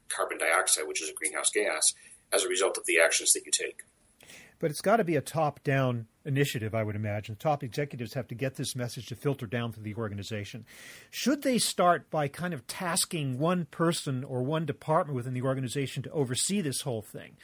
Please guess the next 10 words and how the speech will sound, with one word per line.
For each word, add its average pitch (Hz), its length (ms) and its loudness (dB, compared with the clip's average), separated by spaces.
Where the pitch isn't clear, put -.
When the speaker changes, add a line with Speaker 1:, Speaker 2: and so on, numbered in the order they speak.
Speaker 2:
And 151 120 -2
if 165 100 2
so, 190 320 6
who 202 160 4
should 196 200 0
that 156 140 0
individual 143 680 0
or 135 140 2
organization 127 640 -2
be? 131 300 -2